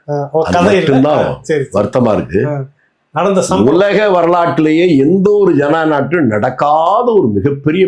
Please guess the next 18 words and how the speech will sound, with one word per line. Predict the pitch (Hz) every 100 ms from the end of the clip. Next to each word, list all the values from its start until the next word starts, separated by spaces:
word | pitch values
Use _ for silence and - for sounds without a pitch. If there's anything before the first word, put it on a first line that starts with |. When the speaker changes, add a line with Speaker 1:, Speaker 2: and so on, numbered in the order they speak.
| 101
Speaker 2:
பிரம்மாண்டமான | 95 117 147 175 175 160 151
தவறு. | 101 85 78 69 _ _ _ -
Speaker 1:
ம். | 180 156 127 _ _ _ _ _ _
Speaker 2:
எனக்கு | 131 170 170 151 143 123 104 - - - - _ _ _
அந்த | - 131 135
வி | 127 160 214
ஐ | 220 175
டி | 196 185
யுடைய | 170 156 139 110 87 - _ -
வேந்தராக | 139 180 170 160 139
இன்றைக்கு | 139 120 117
இருக்கக்கூடிய | 131 135 113 110 98 95 -
விஸ்வநாதன் | 101 - 151 131 107
அவர்கள் | 90 82 87 - - -
Speaker 1:
ஓ. | 170 160 131 - _ 113
Speaker 2:
எழுபத்தி | 139 214 240 233 190 165
ஏழாம் | 165 185 175 151
ஆண்டு | 127 123 196 -